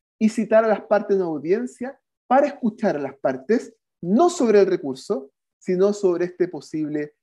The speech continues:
vicio, eh, de ineficacia de la resolución recurrida. Y lo mismo puede suceder si es que se celebra la audiencia y, la,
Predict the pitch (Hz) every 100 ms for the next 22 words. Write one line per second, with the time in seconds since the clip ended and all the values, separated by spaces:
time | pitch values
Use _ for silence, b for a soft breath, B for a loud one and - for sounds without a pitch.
0 | _ - 170 180 - 170 165 - _ -
1 | 143 139 139 131 123 135 143 147 - 135
2 | 202 214 135 123 135 131 131 - - 127
3 | - - 82 _ _ _ _ _ _ _
4 | _ _ _ _ _ - 202 214 262 311
5 | 320 294 294 285 285 208 220 - _ _
6 | 180 170 - 160 - - 151 185 247 220
7 | 190 139 135 131 - 220 - _ _ _
8 | _ _ _ _ - 165 160 156 151